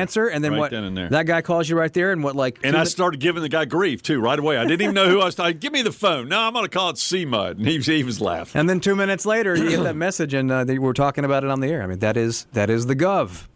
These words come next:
Speaker 2: Well, speaking about an interesting message, Paul Newby, the, uh, candidate for chief of the North Carolina Supreme Court, the most important race still outstanding in North Carolina.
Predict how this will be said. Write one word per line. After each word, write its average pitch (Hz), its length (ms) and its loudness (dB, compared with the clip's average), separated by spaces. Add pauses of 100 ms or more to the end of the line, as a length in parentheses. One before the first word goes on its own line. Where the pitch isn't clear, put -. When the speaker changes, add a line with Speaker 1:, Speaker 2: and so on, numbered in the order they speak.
Speaker 2:
Well, 131 240 2
speaking 190 400 -2
about 120 300 2
an 104 120 0
interesting 127 680 -2
message, 120 480 -2
Paul 180 340 0
Newby, 135 540 -2 (840)
the, 110 340 2
uh, 101 320 0 (720)
candidate 120 680 0
for 107 200 -4
chief - 540 -4 (460)
of 120 240 2
the 107 240 2
North 143 320 0
Carolina 143 540 0
Supreme 135 500 -2
Court, 110 380 -2
the 175 160 2
most 180 420 0
important 170 540 -2
race 123 460 0 (360)
still 160 320 2
outstanding 147 680 0
in 113 80 0
North 131 240 -2
Carolina. 107 640 -2